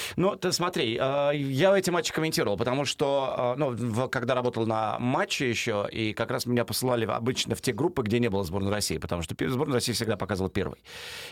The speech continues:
И я звучал на матче как раз на параллельных группах, где наших не было. И действительно интерес был достаточно высок. А, потому что вот ты смотришь матч Швеция-Канада, в параллели игра-, на, на, в другой группе играет, ну, не знаю, Россия-Финляндия. И при-, и ты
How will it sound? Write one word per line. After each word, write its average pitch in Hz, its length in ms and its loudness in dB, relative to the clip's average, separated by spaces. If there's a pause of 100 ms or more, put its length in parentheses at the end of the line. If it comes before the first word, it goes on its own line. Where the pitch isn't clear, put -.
И 131 500 2
я 156 120 4
звучал 135 260 0
на 123 160 2
матче 135 240 0
как 117 160 0
раз 123 160 0
на 117 80 2
параллельных 127 500 0
группах, 87 320 -2
где 87 140 -2
наших 113 340 -2
не 110 160 2
было. 80 220 -2
И 95 100 -2
действительно 131 400 0
интерес 120 300 0
был 113 100 0
достаточно 107 460 -2
высок. 98 500 -2 (460)
А, 110 180 0
потому 208 320 2
что 147 400 2
вот 175 280 -2
ты 180 80 2
смотришь 208 400 0
матч 160 260 2
Швеция-Канада, 127 880 0
в - 40 -18
параллели 160 460 0
игра-, 139 240 4
на, 127 160 2
на, 113 140 2
в 95 100 -4
другой 135 260 4
группе 156 300 0
играет, 123 340 0
ну, 110 140 2
не 107 80 2
знаю, 101 180 0
Россия-Финляндия. 117 800 0
И 151 160 -2
при-, 156 200 0
и - 100 -4
ты 180 160 -2